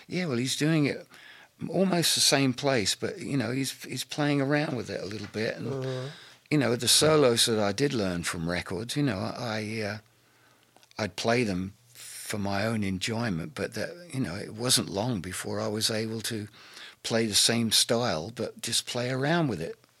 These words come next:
Speaker 1: and make it my own,
Speaker 2: Mm-hmm.
Speaker 1: you know, and without being taught how to do it, you know, I just figured it out myself. This was, you know, early sixties.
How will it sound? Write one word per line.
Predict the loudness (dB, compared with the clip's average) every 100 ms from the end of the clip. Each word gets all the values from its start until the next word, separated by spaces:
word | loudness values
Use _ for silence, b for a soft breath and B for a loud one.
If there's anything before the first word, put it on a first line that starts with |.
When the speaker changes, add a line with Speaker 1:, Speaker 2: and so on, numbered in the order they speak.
| -12
Speaker 1:
and | -8 -6 -6
make | -6 -2 -2 -2
it | -4
my | -4 -2
own, | 0 -2 -4
Speaker 2:
Mm-hmm. | -8 -8 -8 -10 -10 -14 -14
Speaker 1:
you | -10
know, | -8 -6 -6
and | -4 -4 -4
without | -2 -2 -2 -6 B B B B B B _ _ _ _ _ -20 -10 0
being | 2 2 -2 -8 _
taught | 0 2 0 -2
how | -4 -4
to | -8
do | -8 -8
it, | -8 -8
you | -8
know, | -6
I | -8
just | -8 -8 -10 B B B B B -14
figured | -6 -2 -2
it | -4
out | -4 -6 -4
myself. | 0 2 2 -2 -6 -10
This | -6 -6
was, | -8 -12 -16 -16 -10
you |
know, | -8
early | -6 -6 -2
sixties. | 0 0 0 -6 -6 -10 -12